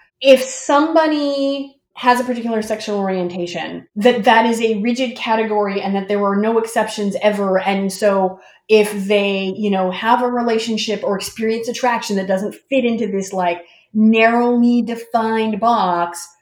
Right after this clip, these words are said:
then they're no longer that thing. You know, so for example, like, I've kn-, I've had friends who are lesbians who at some point, you know, dated a dude, like, dated a cis dude,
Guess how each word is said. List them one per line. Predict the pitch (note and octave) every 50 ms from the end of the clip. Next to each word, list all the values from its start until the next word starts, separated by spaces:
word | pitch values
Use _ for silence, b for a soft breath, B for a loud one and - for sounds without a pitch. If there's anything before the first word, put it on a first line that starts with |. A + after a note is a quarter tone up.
| _ _ -
then | G#3 A3 A3 A3+
they're | A3+ A3 A3
no | G#3+ G#3+ G#3 G#3
longer | G#3+ G#3 G3 F#3+ F#3+ F#3+ F#3 F#3 F3+
that | F3+ F3+ E3+ E3+ - -
thing. | - - F3+ E3 - - - - - - _ -
You | A3 G#3
know, | F#3 F3 F#3
so | F3+ - A3 G3
for | G#3 G#3
example, | F#3+ G3 F#3+ F#3+ F#3 G3
like, | F#3 F#3 F3+ - -
I've | F#3 F3 F3+ F#3 F#3 F#3 F#3 F3+ F#3 - b b b b b _
kn-, | - G3+ G3+ G3+ G3 F#3+ F#3+ -
I've | F3+ F3+ F#3 F#3
had | - - F#3+ F#3+
friends | - B3+ B3+ G#3+ F3+ F3 E3+ F3 F3 - - _ _ _
who | _ - B3 A#3
are | G#3 G3+ G3
lesbians | G3 G#3+ A3 G#3+ F#3 F#3+ G3 F3+ E3 D#3+ - E3+ E3+ - - _ _ _ _ _ _ _
who | - - - B3+ B3 A#3+ A3+ A3 G3+ G3+ G3 G3 G3 G3 F#3+ _ _ _ _ _ _
at | - - A#3 A#3 -
some | D4+ C#4 C#4 C#4 C4+
point, | C#4+ C#4 C4+ B3 - - - G#3+
you | A#3 A#3+
know, | A3+ G#3 G3+ G3
dated | G3 A3+ A#3 A#3 A#3+ A#3
a | A3+ G#3+
dude, | A3+ A3 F3+ - - - - -
like, | - F#3 F#3 F3+
dated | F3+ G3 G3 G3+ G3+
a | G#3
cis | G3 - A3+ G3+ - -
dude, | - F3 E3 D#3+ D#3+ D#3+ D#3+ -